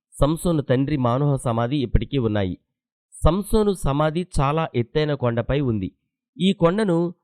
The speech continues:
జోరాహ్ రిడ్జి అని పిలుస్తారు. జోరాహ్ రిడ్జి అంటే, జోరాహ్ అంటే ఈ ఊరి పేరు, రిడ్జ్ అంటే పర్వత శ్రేణి అని అర్థం. ఒక్క మాటలో చెప్పాలంటే జొరియా పర్వత శ్రేణి అని అర్థం.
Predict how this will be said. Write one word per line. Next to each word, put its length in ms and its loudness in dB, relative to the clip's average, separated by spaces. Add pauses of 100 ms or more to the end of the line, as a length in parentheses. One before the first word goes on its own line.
(240)
జోరాహ్ 560 2
రిడ్జి 460 -4
అని 120 0
పిలుస్తారు. 600 0 (360)
జోరాహ్ 560 2
రిడ్జి 380 -4 (200)
అంటే, 380 0 (640)
జోరాహ్ 580 2
అంటే 440 -2
ఈ 80 2
ఊరి 280 2
పేరు, 340 0 (480)
రిడ్జ్ 300 0 (100)
అంటే 440 -2 (300)
పర్వత 340 0
శ్రేణి 480 0
అని 160 0
అర్థం. 340 -4 (420)
ఒక్క 220 -2
మాటలో 420 0
చెప్పాలంటే 760 -2 (380)
జొరియా 480 2
పర్వత 420 -2
శ్రేణి 460 -2
అని 180 0
అర్థం. 360 -2